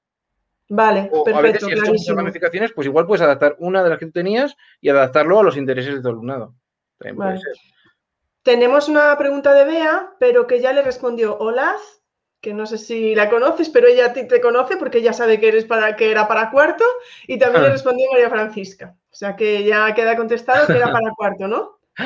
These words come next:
Speaker 2: Exacto, para cuarto de primaria.
Speaker 1: Eh, Bea, que también te da la idea que hace ella siempre de que escribas a los acto-, actores de la tele, de la película.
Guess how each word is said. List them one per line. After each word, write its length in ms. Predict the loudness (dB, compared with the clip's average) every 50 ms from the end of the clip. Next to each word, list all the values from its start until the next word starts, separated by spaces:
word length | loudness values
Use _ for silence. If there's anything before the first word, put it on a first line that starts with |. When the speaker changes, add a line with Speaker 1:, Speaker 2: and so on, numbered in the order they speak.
| -8 -4 0
Speaker 2:
Exacto, 360 | 0 2 2 2 0 0 0
para 120 | 0 0
cuarto 180 | 0 0 0 0
de 60 | -2
primaria. 520 | -2 0 0 0 0 0 -2 -4 -6 -10 _ _ _ _ _ _ _ _ _ _ _ _ _ _ _ _ _ _ _ _ _ _ _ _ _ _ -6
Speaker 1:
Eh, 240 | -2 0 0 0 2
Bea, 300 | 2 4 4 4 4 2
que 100 | 2 0
también 240 | -2 -2 -2 -2 0
te 100 | 0 2
da 120 | 2 2
la 120 | 2 2 2
idea 380 | 2 4 4 4 4 2 0
que 120 | 0 -2 -2
hace 200 | -2 -2 -2 -2
ella 180 | 0 0 -2
siempre 580 | -2 -2 -2 -2 -2 -2 -2 -4 -4 -4 -4 -6
de 180 | -4 -2 -2 0
que 60 | 0
escribas 400 | -2 -4 -4 -6 -4 -4 -4 -2
a 40 | -2
los 220 | -2 -2 -2 -4
acto-, 300 | -6 -6 -4 -4 -4 -4 -4
actores 400 | -4 -6 -4 -2 -2 -2 -2 -2
de 60 | 0
la 280 | 0 2 2 0 0 2
tele, 320 | 2 2 2 2 0 0
de 120 | 0 0 2
la 180 | 4 4 2
película. 540 | 2 2 0 -2 -2 -4 -4 -4 -4 -4 -6